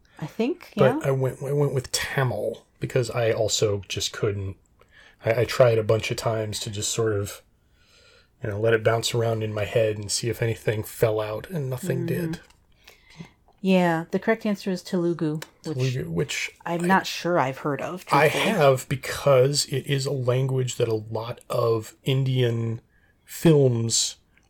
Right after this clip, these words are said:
Speaker 2: are shown in,
Speaker 1: Oh,
Speaker 2: in our
Speaker 1: okay.
Speaker 2: area.
Speaker 1: Oh, right.
Speaker 2: Uh, I don't know whether there's a particularly Southern Indian diaspora happening
Speaker 1: Mm-hmm.
Speaker 2: here, uh, but Telugu is one of the fastest growing languages in America.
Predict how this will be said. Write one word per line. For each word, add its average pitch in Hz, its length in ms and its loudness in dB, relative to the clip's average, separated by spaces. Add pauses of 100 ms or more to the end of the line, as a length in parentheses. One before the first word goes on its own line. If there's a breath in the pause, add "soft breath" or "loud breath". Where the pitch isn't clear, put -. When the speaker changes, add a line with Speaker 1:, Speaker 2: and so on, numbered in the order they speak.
Speaker 2:
are 110 540 2
shown 165 480 8
in, 117 220 4
Speaker 1:
Oh, 135 40 -8
Speaker 2:
in 139 160 4
our 131 200 6
Speaker 1:
okay. - 100 2
Speaker 2:
area. - 360 4 (160)
Speaker 1:
Oh, 208 640 0
right. 156 400 -4
Speaker 2:
Uh, 110 240 -2
I 113 100 -2
don't 120 220 2
know 123 100 4
whether 113 280 4
there's 110 280 2
a 113 180 0
particularly 113 760 -2
Southern 120 420 2
Indian 113 720 0 (340 soft breath)
diaspora 110 920 2 (280)
happening 113 460 2
Speaker 1:
Mm-hmm. 110 80 -4
Speaker 2:
here, 127 440 2 (560 loud breath)
uh, 110 200 -4
but 110 320 -2
Telugu 139 360 2
is 131 280 2
one 120 320 4
of 135 140 2
the 131 100 6
fastest - 520 0
growing 120 280 2
languages 113 420 2
in 151 220 2
America. 139 500 2